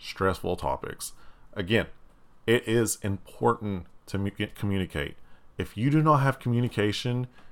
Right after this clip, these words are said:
your relationship will falter really, really quick. Now, when do you, when do you see these trends? When do you see these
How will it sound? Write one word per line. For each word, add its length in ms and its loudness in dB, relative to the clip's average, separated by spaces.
your 280 6
relationship 800 4
will 180 -4
falter 540 -2
really, 460 0
really 300 -2
quick. 500 -8
Now, 440 6
when 340 4
do 80 2
you, 340 2
when 280 4
do 80 4
you 120 6
see 260 2
these 440 -4
trends? 440 -4
When 200 0
do 60 0
you 120 2
see 260 0
these 440 -2